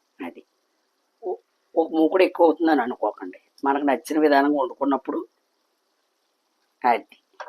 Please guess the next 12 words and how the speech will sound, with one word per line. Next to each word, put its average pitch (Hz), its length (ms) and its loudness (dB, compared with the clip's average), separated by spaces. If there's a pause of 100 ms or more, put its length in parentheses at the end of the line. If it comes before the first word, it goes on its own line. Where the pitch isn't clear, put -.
(600)
మనం 180 220 8
ఈ 190 200 2
గ్రేవీ 170 400 4
గట్ట 170 140 2
ఉన్నప్పుడే 160 380 4 (100)
చూసుకోవాలి. 139 340 -2
ఉప్పు, 151 420 -2
కారం 135 340 2
అన్నీ 127 340 -4
కూడా. 113 300 -8 (2500)
అంతే. - 440 -2 (1700)
చేప 131 200 4